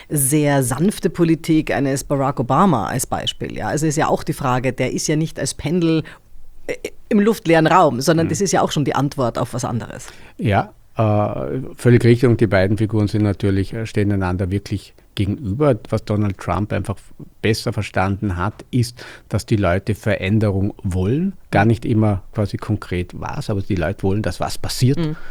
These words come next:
Speaker 2: Äh, und sie wollen auch sehen, dass etwas
Speaker 1: Mhm.
Speaker 2: passiert. Ja? Äh, und, und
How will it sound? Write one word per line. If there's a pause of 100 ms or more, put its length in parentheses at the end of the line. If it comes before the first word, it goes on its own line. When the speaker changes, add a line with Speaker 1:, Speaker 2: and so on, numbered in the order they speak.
(320)
Speaker 2:
Äh,
und
sie
wollen
auch
sehen,
dass
etwas
Speaker 1:
Mhm.
Speaker 2:
passiert.
Ja? (680)
Äh, (280)
und,
und